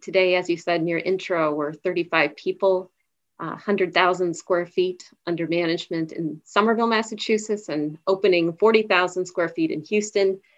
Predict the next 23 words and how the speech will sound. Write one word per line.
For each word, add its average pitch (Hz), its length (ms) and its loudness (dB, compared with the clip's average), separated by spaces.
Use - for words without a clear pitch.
We 233 220 4
currently 262 420 6
support 233 640 2
over 208 280 6
a 208 80 0
hundred 208 360 2
young 202 200 2
companies, - 680 -6
and 185 400 0
we 190 100 0
have 180 100 -4
supported 190 480 0
more 185 200 0
than 175 220 -2
three 214 260 0
hundred 156 500 -6
to 185 100 -6
date. 165 480 -2
And 175 140 -2
these 175 160 -2
companies 175 560 -4
as 160 160 -6
well, 165 540 -2